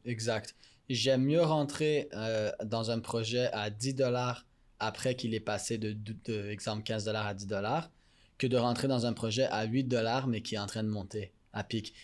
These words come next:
Donc, si un projet est en train de monter à pic comme ça et qu'il est à huit dollars, je rentre pas. Ça monte à quinze, ça revient à douze. Je préfère rentrer sur un projet qui a corrigé de quinze à dix dollars que d'avoir rentré dans un pic à huit dollars. Et souvent, les gens vont dire, «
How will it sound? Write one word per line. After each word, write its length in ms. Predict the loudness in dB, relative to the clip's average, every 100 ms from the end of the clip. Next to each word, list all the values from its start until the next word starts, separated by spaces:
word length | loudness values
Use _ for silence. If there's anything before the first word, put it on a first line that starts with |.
| -18 -14
Donc, 100 | -4
si 140 | 2
un 100 | 2
projet 260 | 4 2 4
est 40 |
en 80 | 2
train 180 | 4 4
de 60 |
monter 240 | 4 4 2
à 80 | 0
pic 220 | 0 -2
comme 160 | 0 0
ça 160 | 2
et 40 | 2
qu'il 140 | 2
est 20 | 0
à 60 |
huit 140 | 0 -2
dollars, 320 | 0 0 0
je 80 | -2
rentre 200 | -4 -4
pas. 220 | -4 -4 -8 _ _ _ _
Ça 220 | 0 4
monte 200 | 6 6
à 100 | 4
quinze, 420 | 6 4 4 4
ça 180 | 2 4
revient 220 | 4 4 4
à 120 | 4
douze. 480 | 4 2 2 0 -6 -20 -8
Je 140 | -2
préfère 800 | -2 -2 0 2 0 4 4 6 4
rentrer 400 | 2 2 2 2
sur 200 | 2 2
un 120 | 2
projet 640 | 2 2 4 4 4 2 -12 _ _ _ _
qui 240 | -2 2 4
a 120 | 2
corrigé 640 | 0 2 4 4 4 4
de 140 | 4 2
quinze 500 | 0 0 2 2 0
à 160 | -2 0
dix 180 | -2
dollars 520 | 0 2 2 2 -2 -10 _ _ _ _
que 100 | 0
d'avoir 380 | 2 4 4 2
rentré 540 | 2 0 2 0 0 -8 -8
dans 260 | -2 0 0
un 80 | 0
pic 200 | -2 -2
à 60 |
huit 140 | -4 0
dollars. 300 | 2 2 0
Et 40 |
souvent, 240 | -2 -2 -2
les 120 | -2
gens 100 | -4
vont 100 | -4
dire, « 180 | -6